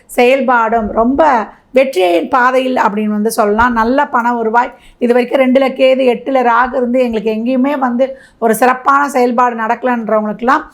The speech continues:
ரொம்ப அருமையான நிகழ்வுகள், திருமண பேச்சுவார்த்தைகளை பேசி முடிப்பது, அதே போல ஒரு வீடு, வண்டி, வாகன யோகங்களை தருவது, உங்களுடைய சுக சௌகரியங்களை பெருக்கிக் கொள்வது, புத்திர பாக்கியம் கிடைப்பது. கணவன் மனைவிலாம் பிரிஞ்சிருந்தீங்கன்னா,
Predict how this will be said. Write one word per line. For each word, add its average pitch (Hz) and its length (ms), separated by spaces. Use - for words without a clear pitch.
ரொம்ப 294 260
அருமையான 269 640
நிகழ்வுகள், 226 560
திருமண 262 300
பேச்சுவார்த்தைகளை 247 800
பேசி 233 360
முடிப்பது, 214 640
அதே 254 320
போல 254 360
ஒரு 240 420
வீடு, 285 380
வண்டி, 247 360
வாகன 247 400
யோகங்களை 254 680
தருவது, 208 600
உங்களுடைய 277 580
சுக 294 420
சௌகரியங்களை 240 680
பெருக்கிக் 240 420
கொள்வது, 214 520
புத்திர 277 340
பாக்கியம் 262 460
கிடைப்பது. 220 520
கணவன் 269 380
மனைவிலாம் 254 380
பிரிஞ்சிருந்தீங்கன்னா, 247 640